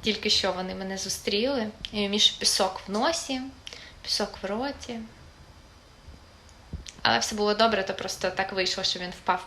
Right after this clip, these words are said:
в пісок, просто, не знаю, не підставив собі ручки. Але в цілому все добре в них було, все чудово вони провели час.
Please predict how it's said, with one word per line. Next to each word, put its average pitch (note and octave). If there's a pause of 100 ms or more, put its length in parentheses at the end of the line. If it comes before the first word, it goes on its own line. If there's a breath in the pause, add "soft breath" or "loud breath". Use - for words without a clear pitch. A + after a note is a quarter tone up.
в -
пісок, D4+
просто, -
не F#3
знаю, F#3
не -
підставив -
собі -
ручки. G3+ (380)
Але G#3+
в A3
цілому G#3+
все G3+
добре F3+
в -
них F3+ (180)
було, C#4+
все F#3 (160)
чудово F#3
вони F3+
провели F#3
час. A#3